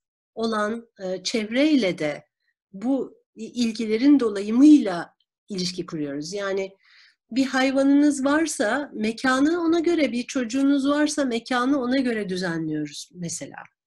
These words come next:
Yani dolayısıyla daha kompleks bir şey ilgi ve, e, sa-, ilişkiyi de sadece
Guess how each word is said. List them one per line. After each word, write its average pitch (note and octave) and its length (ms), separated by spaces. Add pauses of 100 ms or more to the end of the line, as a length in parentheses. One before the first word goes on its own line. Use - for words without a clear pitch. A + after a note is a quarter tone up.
(600)
Yani F#3+ 160
dolayısıyla D4 840 (320)
daha E4 280
kompleks B3+ 640
bir G3+ 40
şey C#3 420 (240)
ilgi G#3 600
ve, C#4 360 (420)
e, E3 40 (500)
sa-, - 240
ilişkiyi C#4 640
de C#4 140
sadece C4 840